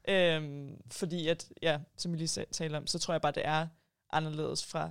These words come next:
venskab til venskab, og jeg tror hundrede procent, at det har noget at gøre med, at we're best friends.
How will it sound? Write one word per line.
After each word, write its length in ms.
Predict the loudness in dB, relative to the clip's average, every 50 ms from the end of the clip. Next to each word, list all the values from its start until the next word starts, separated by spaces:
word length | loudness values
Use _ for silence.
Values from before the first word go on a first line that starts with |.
| -8 -12 _ -10
venskab 360 | -6 -6 -4 -4 -4 -6 -8
til 120 | -6 -8
venskab, 320 | -6 -4 -4 -4 -4 -2 0
og 60 | 0
jeg 100 | -2 0
tror 200 | 0 -2 -2 -2
hundrede 200 | -2 -2 -4 -4
procent, 240 | -6 -8 -8 -8 -8
at 80 | -6
det 80 | -6 -6
har 80 | -6
noget 160 | -6 -8 -10 -8
at 40 |
gøre 120 | -8 -8 -8
med, 240 | -6 -6 -8 -6 -6 -6
at 220 | -8 -8 -10 -14 -16 _ _ _ _ _ _ _ _ _ _ _ _ _ _ -4
we're 160 | 0 0 0
best 380 | 2 2 2 2 2 0 -2 -2
friends. 1080 | 0 2 2 4 4 4 2 2 2 0 0 0 0 0 0 0 0 -2 -2 -4 -6